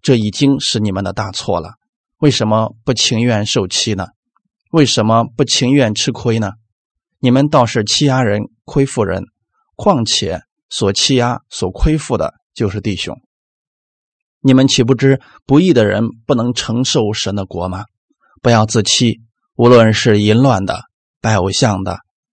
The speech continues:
奸淫的、做娈童的、欺男色的、偷窃的、贪婪的、醉酒的、辱骂的、勒索的，都不能承受神的国。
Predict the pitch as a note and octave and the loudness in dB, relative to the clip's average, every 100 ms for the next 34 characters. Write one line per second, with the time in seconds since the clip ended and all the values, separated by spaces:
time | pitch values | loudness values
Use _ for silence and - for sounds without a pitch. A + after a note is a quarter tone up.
0 | _ - C#3+ C3 A#2 G2 G2+ G2+ F#2 _ | _ 0 4 4 4 2 0 -2 -4 _
1 | _ _ _ - A#2 G2 F#2+ B2+ - F#2 | _ _ _ 2 4 4 2 0 -2 -2
2 | G2 F2 - _ _ - - A#2 F#2 G#2+ | 0 -2 -4 _ _ -2 2 4 2 2
3 | - G2+ E2+ - C#3 C3 - D#3 G#2+ F2+ | 2 2 0 0 0 2 4 4 2 -2
4 | - _ _ _ _ - B2+ B2+ F#2 G#2 | -6 _ _ _ _ -2 0 2 0 2
5 | G#2+ G#2 - B2 A2+ G2+ F2+ G2 - A#2 | 0 0 2 2 2 -2 -2 -4 -4 -4
6 | G#2 A#2 C3 G#2 F2+ C#3 D#3 A#2 - F#2+ | -2 0 0 -2 -2 0 2 2 0 -2
7 | - F#2 - _ _ _ - C3 D3 B2+ | -2 -6 -8 _ _ _ 4 4 6 4
8 | F#2 G2 - - - G#2 A#2 C3+ F#2 - | 4 -2 -8 -10 -6 -2 0 2 0 0
9 | F#2+ G2 - F2 - | -2 -4 -4 -6 -8